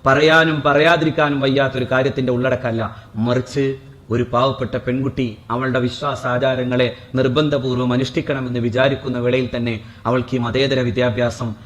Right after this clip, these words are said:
ഈ സ്കൂളിൽ നിന്ന് പഠിക്കണമെന്ന് വിചാരിച്ചാൽ മറ്റൊരു സ്കൂളിൽ പോയിക്കോളൂ എന്ന് പറയുന്നത് ഈ രാജ്യത്ത് ജീവിക്കാൻ ഞങ്ങൾ പറയുന്നത് കേട്ടോളണം എന്ന് പറയുന്നത് പോലെ തന്നെയുള്ള ഒരു വല്ലാത്ത ധാർഷ്ട്യത്തിന്റെ വർത്തമാനമായി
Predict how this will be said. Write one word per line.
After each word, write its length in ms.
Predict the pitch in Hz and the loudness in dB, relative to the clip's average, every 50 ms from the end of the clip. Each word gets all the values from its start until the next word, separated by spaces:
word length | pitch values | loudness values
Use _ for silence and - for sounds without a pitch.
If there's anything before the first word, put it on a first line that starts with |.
| - - - | -18 -6 -2
ഈ 120 | 113 127 | -2 -2
സ്കൂളിൽ 300 | 135 123 - 120 123 131 | -2 -2 -4 -2 -2 0
നിന്ന് 160 | 127 123 123 | 0 0 -2
പഠിക്കണമെന്ന് 580 | 110 117 110 110 - - 135 123 120 113 117 117 | -2 -4 -6 -6 -6 -6 -6 -4 -4 -4 -4 -4
വിചാരിച്ചാൽ 520 | 113 104 110 123 120 113 - - 123 110 - - - - - | -4 -2 0 0 0 0 -2 -6 -8 -8 -8 -12 -20 -12 -6
മറ്റൊരു 320 | 107 113 110 - 143 131 123 | -6 -6 -4 -2 -2 -2 -2
സ്കൂളിൽ 340 | - - - 117 123 131 | -4 -8 -6 -6 -4 -4
പോയിക്കോളൂ 500 | 120 - 123 117 110 - - 135 127 127 | -6 -8 -8 -10 -10 -8 -6 -4 -4 -4
എന്ന് 140 | 123 117 113 110 | -4 -4 -4 -6
പറയുന്നത് 420 | 110 110 117 120 120 117 113 107 - - - - - - | -4 -4 -2 -2 -2 -2 -4 -4 -6 -8 -18 -20 -12 -6
ഈ 140 | 104 117 127 | -4 -2 -2
രാജ്യത്ത് 400 | 123 123 123 117 135 131 - 135 | -2 -2 -4 -4 -4 -4 -6 -6
ജീവിക്കാൻ 560 | 110 110 117 120 120 120 - - 120 117 107 - - - - - | -4 -2 -4 -4 -4 -4 -4 -4 -4 -4 -4 -8 -12 -18 -12 -6
ഞങ്ങൾ 340 | 110 110 113 120 139 139 123 - | -6 -4 -2 -2 -2 -2 -2 -2
പറയുന്നത് 360 | 120 123 127 123 117 117 113 - - | -2 -2 -2 -2 -4 -6 -6 -4 -4
കേട്ടോളണം 480 | 120 117 - - 135 127 123 123 120 120 - | -6 -6 -4 -2 -2 -2 -2 -2 -4 -6 -4
എന്ന് 180 | 120 120 123 123 - | -6 -4 -4 -4 -4
പറയുന്നത് 320 | 123 117 120 123 120 113 117 | -4 -2 -2 -2 -4 -4 -6
പോലെ 280 | - - 113 117 113 113 117 | -6 -6 -6 -6 -6 -6 -6
തന്നെയുള്ള 640 | 113 117 120 117 110 110 113 110 101 - - - - - | -6 -4 -4 -4 -2 -2 -2 -2 -4 -4 -12 -16 -8 -4
ഒരു 100 | 110 110 | -2 -2
വല്ലാത്ത 360 | 110 110 117 120 120 - 123 | 0 0 0 -2 -2 -2 -4
ധാർഷ്ട്യത്തിന്റെ 680 | 107 95 107 110 113 - - - 143 - - 123 117 113 | -4 -2 -2 -2 -4 -4 -4 -6 -6 -4 -4 -6 -4 -4
വർത്തമാനമായി 760 | 110 107 - - 131 123 120 117 113 110 110 110 113 110 | -4 -4 -4 -4 -4 -2 -2 -4 -4 -4 -2 -2 -2 -4